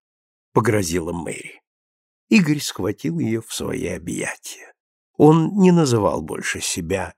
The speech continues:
негодяем. Так проходили дни за днями, не принося ничего нового.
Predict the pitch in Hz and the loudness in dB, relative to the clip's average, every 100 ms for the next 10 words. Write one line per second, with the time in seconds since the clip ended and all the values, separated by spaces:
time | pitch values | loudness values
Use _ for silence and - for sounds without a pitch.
0 | - 101 90 90 85 - - - - _ | -2 -2 0 -4 -6 -8 -10 -14 -20 _
1 | _ _ _ _ _ _ _ _ 180 180 | _ _ _ _ _ _ _ _ -2 -2
2 | - 127 117 95 85 90 87 90 107 107 | -2 -2 -2 -4 -4 -4 -6 -6 -2 -2
3 | 98 87 85 95 151 220 185 - _ _ | -4 -8 -8 -2 0 0 -2 -6 _ _
4 | 143 135 113 113 101 - 160 151 120 - | 4 4 4 2 2 0 0 0 -2 -4
5 | 110 113 101 80 80 - - - - | -2 -2 -2 -4 -6 -8 -10 -12 -18